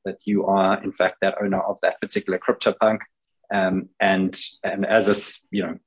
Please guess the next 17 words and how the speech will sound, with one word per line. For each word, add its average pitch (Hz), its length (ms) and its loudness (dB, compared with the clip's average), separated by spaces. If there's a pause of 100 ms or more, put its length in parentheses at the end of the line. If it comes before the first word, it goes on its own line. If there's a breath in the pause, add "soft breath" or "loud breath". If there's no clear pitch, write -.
(100)
as 113 160 4
a 104 120 4
digital 123 480 6
flex, - 640 2
you 110 100 -4
might 104 260 0
wanna 104 160 -2
<laughs> - 160 2
share 123 200 0
that 104 240 -4
with 107 220 -6
your, 98 220 -2 (280)
with 120 100 -2
your 117 200 6
audience 104 440 4
and 98 140 -4
say, 98 360 2